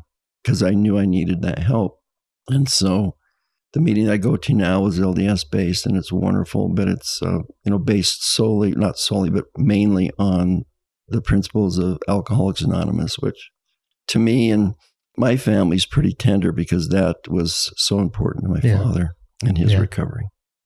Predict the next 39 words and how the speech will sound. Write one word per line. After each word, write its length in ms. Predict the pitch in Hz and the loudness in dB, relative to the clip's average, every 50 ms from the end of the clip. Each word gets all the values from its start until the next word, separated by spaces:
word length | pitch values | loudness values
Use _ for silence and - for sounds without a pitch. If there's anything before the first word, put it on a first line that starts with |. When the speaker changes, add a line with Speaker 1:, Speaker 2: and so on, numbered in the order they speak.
| _ _ | _ _
Speaker 1:
But, 280 | - 101 92 - - - | -4 -2 -2 -2 -2 -2
uh, 200 | 98 92 85 87 - _ _ _ _ _ _ _ _ _ _ - | 0 0 0 -2 -6 _ _ _ _ _ _ _ _ _ _ -4
I 80 | - 104 | -2 0
feel 220 | - - 165 180 | 2 2 2 2
like 220 | 175 147 139 131 147 | 2 0 0 0 0
almost 460 | 202 202 208 117 117 117 - - - | 0 2 2 2 0 0 -2 -2 0
that, 260 | 117 110 107 - - | -2 -2 -2 -2 -2
uh, 80 | 110 107 | 0 2
my 180 | 104 101 104 | 2 2 0
dad, 600 | 90 - - 104 101 101 107 104 95 95 92 92 - _ - _ _ _ _ _ _ _ - - | 0 0 0 2 2 2 2 0 -2 -4 -6 -8 -12 _ -20 _ _ _ _ _ _ _ -14 -10
my 60 | 143 | -4
biological 540 | 120 120 110 101 101 107 110 101 - - 104 | 0 0 2 2 2 2 0 0 -2 -2 -4
father, 360 | - - 110 104 101 98 101 | -2 -2 0 0 2 2 2
who 80 | 95 90 | 0 0
struggled 420 | 87 - - 110 104 92 104 98 | -2 0 -2 0 0 2 0 0
with 40 | 85 | 0
addiction 360 | 95 85 95 101 - - - | 0 0 0 -2 -2 0 0
himself, 540 | 101 101 95 - - - 101 104 87 - - _ _ _ _ _ _ _ _ | 0 0 0 0 0 0 0 0 -2 -4 -8 _ _ _ _ _ _ _ _
has 160 | - 95 98 | -2 -2 0
handed 260 | 110 107 110 110 110 107 | 0 0 0 2 2 0
a 60 | 98 | 0
baton 840 | - - - - - - 117 113 107 101 104 107 107 120 120 110 - - - | -2 -4 -6 -4 -2 0 0 2 2 2 2 0 0 -2 -4 -6 -10 -12 -6
to 240 | - - 110 107 104 | -4 -2 0 0 2
us, 480 | 98 98 120 139 - - - - - - | 2 0 0 -2 -2 -4 -6 -6 -6 -4
the 100 | - 107 | -2 0
next 240 | 113 101 101 98 - | 0 0 0 -2 -6
generation, 680 | - - 87 92 87 87 92 95 95 - - - 87 - | -8 -4 -2 -2 0 0 0 0 0 -2 -2 -4 -4 -4
said, 240 | 104 - 98 - - - | -2 -2 -2 -4 -2 -2
"Please 200 | 98 202 - 202 | -2 -2 -2 -2
carry 320 | - - - - - - | -6 -8 -8 -6 -6 -8
this." 280 | - - 185 - - - _ _ _ _ _ _ | -8 -10 -12 -14 -14 -16 _ _ _ _ _ _
Speaker 2:
Yeah. 120 | - 98 92 - _ _ _ _ | -18 -18 -18 -18 _ _ _ _
Speaker 1:
Because 220 | - 131 110 98 95 | -6 0 0 2 4
he 120 | 95 92 | 4 2
was 120 | 90 82 - | 2 0 -2
passionate, 720 | - - - 135 - 85 110 127 - - - - - - _ _ | -2 0 0 0 2 2 2 0 0 -2 -4 -8 -12 -14 _ _
passionate 440 | - 117 - - - - - - - | 0 0 0 0 0 -2 -2 -2 0
about 260 | 76 - 80 69 - | 0 0 0 0 0
recovery. 480 | - - - - - - - 58 57 - | -4 -6 -4 -4 -4 -4 -2 -4 -4 -6